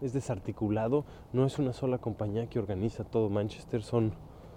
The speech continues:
varias empresas distintas. Entonces, si tú compras un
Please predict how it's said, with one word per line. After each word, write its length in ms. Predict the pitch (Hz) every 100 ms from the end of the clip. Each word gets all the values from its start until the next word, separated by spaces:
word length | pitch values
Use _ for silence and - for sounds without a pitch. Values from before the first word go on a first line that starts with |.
| - - -
varias 400 | 120 120 135 139
empresas 460 | 127 107 113 - 120
distintas. 640 | 107 - - 107 107 123 - - - - - - - - - - - - - -
Entonces, 600 | - 113 104 120 101 - - - - -
si 140 | -
tú 160 | - 135
compras 480 | 143 139 135 127
un 160 | 135 123